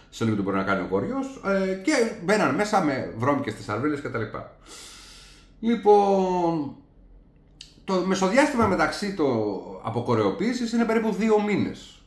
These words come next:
κάπου τόσο. Και έχουν ένταση συγκεκριμένη το, το Σεπτέμβριο, Οκτώβριο, Νοέμβριο, τους μήνες, και τον Μάιο,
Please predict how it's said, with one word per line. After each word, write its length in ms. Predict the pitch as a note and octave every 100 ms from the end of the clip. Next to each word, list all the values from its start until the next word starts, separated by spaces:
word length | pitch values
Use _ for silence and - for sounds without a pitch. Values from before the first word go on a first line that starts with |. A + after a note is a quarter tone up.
| - -
κάπου 240 | B2+ D#3+ D3
τόσο. 340 | G3 - - - - - - -
Και 120 | - F3
έχουν 320 | A3+ A3+ G3
ένταση 360 | G#3+ D#3+ D3
συγκεκριμένη 560 | - B2+ B2 D#3 A#3+ A#3
το, 220 | F3+ D3
το 140 | - C3+
Σεπτέμβριο, 520 | - - C#3+ F3+ F3+
Οκτώβριο, 460 | - D3 D3 C3
Νοέμβριο, 720 | A2 G#2 G#2 A#2+ F#3 - - - - - - - -
τους 220 | A2+ -
μήνες, 320 | D3 A#3 - - - -
και 120 | -
τον 220 | G3 D#3+
Μάιο, 500 | D3 F#3+ A#3 A#3